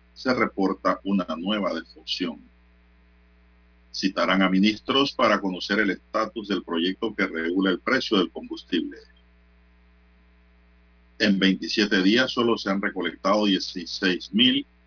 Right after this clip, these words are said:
once firmas para la revocatoria contra el alcalde Fábrega.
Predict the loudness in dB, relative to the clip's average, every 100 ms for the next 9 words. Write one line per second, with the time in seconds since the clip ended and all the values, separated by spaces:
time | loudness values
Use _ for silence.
0 | _ _ _ _ _ _ 2 4 4 2
1 | 2 0 2 0 0 0 2 2 2 2
2 | 0 -2 -8 -4 -2 0 -2 -4 -10 -14
3 | -12 -14 -14 -8 -6 -4 -6 2 4 4
4 | 0 -6